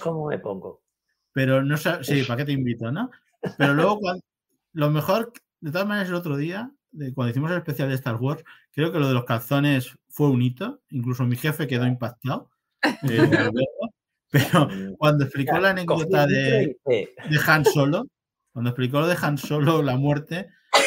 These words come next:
Speaker 1: juro que lo he,
Speaker 2: Buenísimo.
Speaker 1: lo he recordado muchas veces esta semana y he llegado a llorar de risa.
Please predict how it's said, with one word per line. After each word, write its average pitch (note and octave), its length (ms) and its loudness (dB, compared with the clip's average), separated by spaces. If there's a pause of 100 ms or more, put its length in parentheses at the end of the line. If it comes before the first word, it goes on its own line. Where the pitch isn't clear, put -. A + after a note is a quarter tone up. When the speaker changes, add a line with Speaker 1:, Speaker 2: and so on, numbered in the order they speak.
(920)
Speaker 1:
juro E3+ 360 0
que D#3+ 260 0
lo A#2+ 160 0
he, C3+ 40 2
Speaker 2:
Buenísimo. D#3 440 2
Speaker 1:
lo E3 80 4
he - 20 6
recordado F#3 540 4
muchas F3 420 -2
veces E3 240 0
esta D#3 160 -2
semana D#3 420 -2
y C#3+ 100 0
he C#3+ 80 0
llegado D3 480 -4
a B2+ 100 -2
llorar B2+ 300 2
de B2+ 120 -2
risa. B2+ 380 -6